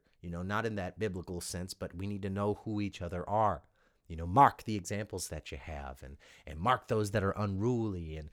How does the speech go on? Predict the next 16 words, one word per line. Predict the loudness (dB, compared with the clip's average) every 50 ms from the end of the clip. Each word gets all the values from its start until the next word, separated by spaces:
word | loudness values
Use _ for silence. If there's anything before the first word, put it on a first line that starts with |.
| -18 -18 -12 -6
the | -4
weak | 2 4 4 4 4 2 -2
brothers | 2 4 4 4 4 2 2 0 0 -2 -4 -6
and | -8 -8
the | -8 -8
strong | -8 -4 0 2 2 2 2 0 -2
brothers | -2 0 0 0 0 -2 -4 -4 -4 -4
and | -4 -4
the | -2
vessels | 0 0 0 0 0 0 0
of | 0 -2 0
honor | 0 2 2 2 2 0 -2
and | -2 -2
vessels | -2 -2 -2 -4 -6 -8
to | -8 -6
dishonor. | -4 -2 -2 -2 0 0 -2 -2 -2 -4